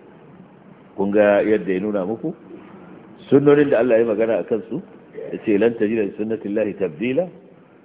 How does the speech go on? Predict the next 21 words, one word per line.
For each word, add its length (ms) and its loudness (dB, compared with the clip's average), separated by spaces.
sunan 320 2
ce 100 -4
ta 160 -6
ta'allaku 480 -2
bid-dini 720 -6
wa 80 -4
bil-amri 480 -6
wa 80 -4
bin-nahi 480 -6
wa 80 -8
bish-shari'a. 500 -8
Wanda 340 -2
suka 160 -2
bi, 320 -6
Allah 200 4
ya 120 4
taimaka 440 -4
musu, 220 -10
wanda 240 -6
suka 160 -10
ƙi 160 -12